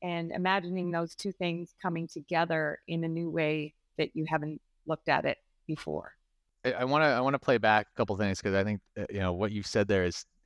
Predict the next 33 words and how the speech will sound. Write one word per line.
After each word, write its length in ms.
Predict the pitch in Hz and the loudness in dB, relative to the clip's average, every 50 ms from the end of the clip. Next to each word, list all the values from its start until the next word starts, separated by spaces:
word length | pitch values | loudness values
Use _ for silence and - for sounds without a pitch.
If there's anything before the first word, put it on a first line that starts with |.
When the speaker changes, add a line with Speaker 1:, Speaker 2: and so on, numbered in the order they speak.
| _ _ _ _ _ _ _ _ _ _ - | _ _ _ _ _ _ _ _ _ _ -2
Speaker 2:
probably 720 | - 131 123 123 123 123 120 113 107 101 98 95 92 92 - _ _ _ _ _ _ _ _ _ _ _ _ _ _ | 4 6 6 6 6 4 2 2 2 0 0 -2 -4 -6 -10 _ _ _ _ _ _ _ _ _ _ _ _ _ _
so 420 | - - - - 139 131 135 135 | -14 -8 -2 2 2 4 4 2
relevant, 500 | 127 123 117 113 113 107 110 104 101 87 | 2 4 4 4 4 4 2 0 0 0
but 120 | 101 98 - - _ - | -4 -6 -6 -8 _ -10
it 120 | 107 104 - | -10 -8 -4
can 340 | - 107 98 92 90 - - _ | -4 -2 -2 -2 -4 -6 -10 _
easily 320 | - - 110 110 117 113 104 | -6 -4 -2 0 2 2 2
be, 140 | 92 98 98 98 - _ _ _ | 2 0 -2 -2 -4 _ _ _
be 120 | - 95 95 | -4 -2 0
missed, 260 | 95 104 98 - - _ _ | 2 0 0 0 -4 _ _
is 60 | - | 0
that 240 | 107 101 98 - - - _ _ _ _ _ _ _ _ _ _ _ _ _ _ _ | 2 2 2 2 0 -8 _ _ _ _ _ _ _ _ _ _ _ _ _ _ _
when 200 | 127 123 127 127 | -4 -2 0 0
you 100 | 127 120 | 0 0
think 180 | - 160 147 | 0 0 0
about 300 | 151 139 135 123 120 - | 2 4 6 6 6 4
organizations 960 | - 123 127 120 123 117 113 110 107 101 113 110 113 - - 113 104 104 - - | 2 2 0 2 2 2 2 2 2 2 2 2 2 2 0 -2 -2 -4 -4 -4
who 120 | 117 107 | -2 0
are 220 | 101 98 98 98 | 0 0 0 -2
trying 500 | 95 - - - 123 113 113 110 110 113 110 | -4 -6 -4 -2 0 2 2 2 2 0 0
to 220 | - 113 101 - - | 0 -2 -2 -2 -2
innovate, 580 | 110 110 110 101 92 92 90 87 85 82 - _ _ _ _ _ _ _ _ _ _ _ _ _ _ _ _ _ _ _ - | -2 -2 0 0 0 0 0 0 0 -2 -4 _ _ _ _ _ _ _ _ _ _ _ _ _ _ _ _ _ _ _ 6
often 360 | 113 127 131 - 147 131 127 | 6 6 6 4 2 -2 0
they'll 560 | 120 113 107 104 104 101 101 101 98 104 - - _ _ _ - | 2 4 4 4 4 4 2 2 2 0 -2 -8 _ _ _ -2
innovate 480 | 131 131 135 117 117 107 107 104 82 | 0 2 2 4 4 4 2 2 0
with 160 | 101 104 98 | -4 -6 -6
the 140 | - 107 104 | -2 0 2
idea 460 | 98 98 101 98 - 113 110 107 104 | 2 2 2 0 0 2 4 4 4
of 280 | 80 80 95 95 92 90 | 2 2 0 0 0 0
they 120 | 98 95 | 0 0
wanna 280 | 92 95 101 101 101 98 | 0 0 0 0 0 0
be 240 | 92 101 98 95 92 - | 0 0 -2 -2 -2 -4
disruptive. 720 | - 104 - - - - 95 87 - - 73 67 - - - | -4 -4 -4 -2 0 2 2 2 2 -2 -4 -4 -4 -8 -18